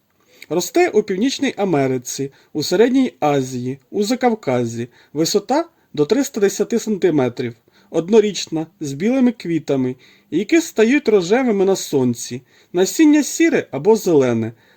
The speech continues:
рясно вкрите пухом, довжина волокон — до тринадцяти міліметрів.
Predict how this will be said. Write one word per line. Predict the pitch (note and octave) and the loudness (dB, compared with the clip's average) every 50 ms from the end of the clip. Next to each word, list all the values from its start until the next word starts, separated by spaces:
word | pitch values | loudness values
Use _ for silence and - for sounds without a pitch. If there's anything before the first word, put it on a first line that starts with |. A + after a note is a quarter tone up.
| _ | _
рясно | - D3 G3+ B3+ C4+ - - A3+ | -2 0 2 2 2 2 0 -2
вкрите | F3+ - - G3 C#4 C4+ - G#3 | -2 0 -2 -2 0 0 -2 -2
пухом, | D#3+ - - D#3+ C#3 C3 - - B2 A2 A#2 - _ - | -4 -4 -4 -4 -4 -4 -6 -8 -8 -8 -10 -12 _ -8
довжина | - C#3 E3 D#3 D#3 G3+ G#3+ G#3 G#3+ G#3+ G#3+ | -2 0 0 2 4 4 4 4 4 2 2
волокон — | G3 F#3 G3 G3+ G#3+ C4+ D4+ D4 - A3+ D3+ D3+ - _ _ _ | 2 2 2 2 2 0 0 0 0 -2 -4 -4 -6 _ _ _
до | - D3+ D#3 | -4 -4 -2
тринадцяти | D#3 E3 D#3+ D#3 F#3+ B3 A#3+ - - F3+ - F3 | 0 0 2 2 2 2 0 -2 -4 -2 -2 0
міліметрів. | E3+ E3 E3 E3 D#3 C#3 A#2+ A#2 A#2 A#2 - B2 A2+ | 0 2 0 2 2 2 2 0 0 -4 -8 -12 -12